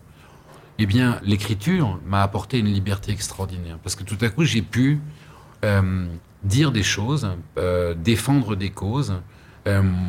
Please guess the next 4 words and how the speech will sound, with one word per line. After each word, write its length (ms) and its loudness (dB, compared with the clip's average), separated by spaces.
attaquer, 600 0
euh, 840 0
mais 400 2
avec 500 2